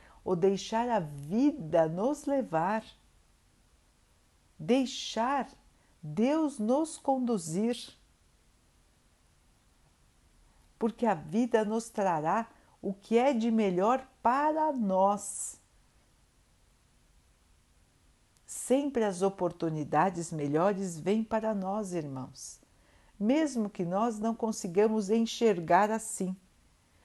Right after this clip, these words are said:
Muitas vezes nós queremos ir por um caminho e queremos aquele caminho,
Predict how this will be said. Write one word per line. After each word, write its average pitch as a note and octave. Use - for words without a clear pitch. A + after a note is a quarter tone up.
Muitas G3+
vezes G#3
nós A3
queremos F#3
ir A#3
por G#3+
um B3+
caminho F#3+
e G3
queremos A3+
aquele C4
caminho, F#3+